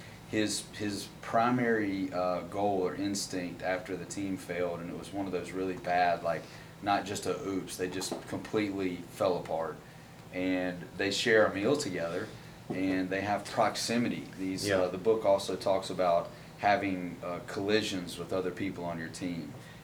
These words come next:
Speaker 1: And Popovich sets this up. We're gonna go to dinner. We're gonna treat everybody like human beings. We're gonna talk about the loss, but we're actually gonna celebrate a meal together just like we had planned on if we had won the game. And, uh, those guys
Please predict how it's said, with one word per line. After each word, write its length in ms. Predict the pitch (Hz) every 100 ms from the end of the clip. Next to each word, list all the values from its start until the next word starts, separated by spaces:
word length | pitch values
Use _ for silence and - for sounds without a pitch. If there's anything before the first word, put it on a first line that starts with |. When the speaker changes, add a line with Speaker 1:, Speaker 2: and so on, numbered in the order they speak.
| -
Speaker 1:
And 440 | 90 90 90 85 82
Popovich 540 | - 98 104 95 92 -
sets 420 | - 101 90 -
this 260 | 101 -
up. 280 | 123 104 -
We're 80 | 87
gonna 140 | 92
go 200 | - 95
to 80 | 92
dinner. 340 | 85 90 98 110
We're 120 | 101
gonna 160 | 90
treat 260 | 82 95 92
everybody 520 | 92 92 85 85 92
like 220 | 90 78
human 300 | - 95 90
beings. 520 | 82 82 87 110 123 - - - - -
We're 100 | 90
gonna 160 | 92 90
talk 320 | 95 98 104
about 280 | 95 92 90
the 60 |
loss, 360 | 82 80 95 107
but 140 | -
we're 140 | 82 87
actually 340 | 90 - 90
gonna 200 | 92 87
celebrate 680 | - 92 95 90 90 90 90 78
a 60 |
meal 260 | 90 95 101
together 420 | 95 90 92 104
just 280 | 98 101 -
like 200 | 95 -
we 100 | 98
had 120 | 90
planned 260 | - 95 98
on 180 | 104 87
if 200 | 101 113
we 160 | 110
had 120 | 107
won 220 | 98 123 143
the 60 |
game. 280 | - 78 69 - - - -
And, 220 | - 92 92
uh, 120 | 90
those 240 | 101 104
guys 540 | 101 101 98 95 -